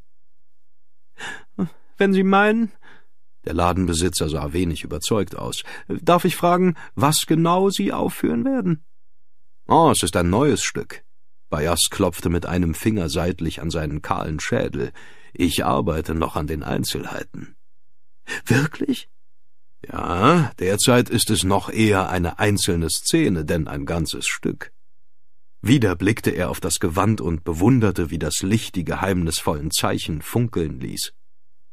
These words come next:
„Eine Szene, in der Bayas, der Erste der Magi, endlich wieder seinen Sitz im geschlossenen Rat einnimmt.“ „Ah“, der Ladenbesitzer nickte wissend,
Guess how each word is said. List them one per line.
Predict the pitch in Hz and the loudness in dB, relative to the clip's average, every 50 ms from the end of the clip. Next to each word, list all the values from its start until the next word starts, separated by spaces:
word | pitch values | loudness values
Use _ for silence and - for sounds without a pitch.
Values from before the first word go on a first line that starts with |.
| - - - - - - - - - - - - - - - - - - | -14 -14 -14 -14 -14 -14 -14 -14 -16 -16 -16 -16 -12 -12 -10 -10 -10 -4
„Eine | - 95 98 92 98 90 | 0 2 4 4 4 4
Szene, | - - - - 107 117 117 104 107 | 2 2 4 6 6 6 6 6 4
in | - - 98 92 82 | 2 2 0 2 4
der | 104 98 92 90 | 4 4 4 4
Bayas, | 82 80 87 87 85 92 131 143 120 - - - - - - - - - - - - - | 2 2 2 2 4 4 4 4 4 2 0 -2 -2 -6 -8 -12 -16 -16 -16 -14 -6 -4
der | - - - | -4 -2 2
Erste | 113 113 113 104 - - - 107 | 4 4 4 4 2 2 0 2
der | 87 98 92 92 | 2 4 4 4
Magi, | 95 107 120 123 117 110 95 92 92 92 - | 6 6 6 6 6 4 4 2 0 0 2
endlich | - - 131 131 123 - - 107 101 95 - - | 4 4 4 4 4 4 4 4 4 4 2 2
wieder | 104 107 101 107 90 | 2 4 4 4 4
seinen | 87 98 95 95 92 87 80 | 4 4 4 4 2 0 0
Sitz | 80 92 107 104 - - | 2 2 2 2 0 -4
im | - - 95 87 | -2 0 -2 0
geschlossenen | 82 85 - - 117 113 104 - - 101 92 90 85 82 87 | 0 0 0 4 4 4 4 4 2 2 2 2 2 2 2
Rat | 95 123 123 113 87 82 - - | 4 4 4 4 2 0 -6 -8
einnimmt.“ | - 69 73 - - - - - - - - - - - - - - - - - - - - - - - - - - - - - - - - - - - - - - - - - - - | -8 -8 -8 -8 -10 -10 -10 -8 -8 -8 -8 -10 -10 -10 -14 -16 -16 -16 -16 -16 -16 -16 -16 -16 -16 -16 -16 -16 -16 -16 -16 -16 -16 -16 -16 -16 -16 -16 -16 -16 -16 -16 -16 -16 -10 0
„Ah“, | 175 185 208 220 226 226 226 220 208 208 196 180 175 165 151 - - - - - - - - - - - - - | 4 4 6 6 6 4 4 2 2 2 0 0 0 -2 -4 -6 -12 -16 -16 -16 -16 -16 -16 -16 -16 -16 -10 -8
der | - - | -6 -4
Ladenbesitzer | - 82 82 82 85 85 80 76 76 87 82 - - 85 78 | 0 0 0 2 2 0 0 0 0 -2 -2 0 -2 -2 0
nickte | 80 90 104 - - - - 67 - | 0 -2 -2 -2 -4 -8 -8 -8 -8
wissend, | - - - - - - - - | -6 -4 -4 -4 -6 -8 -14 -14